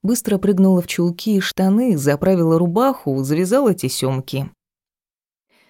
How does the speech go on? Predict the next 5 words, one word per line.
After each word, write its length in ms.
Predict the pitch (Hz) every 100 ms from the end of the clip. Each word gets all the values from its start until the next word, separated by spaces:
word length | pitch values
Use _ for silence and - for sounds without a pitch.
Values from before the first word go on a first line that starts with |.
| _ _
Сверху 440 | - - 156 151 151
накинула 500 | 147 143 151 147 143
куртку 400 | 143 226 - 143
и 80 | 170
плащ. 560 | 175 143 135 - -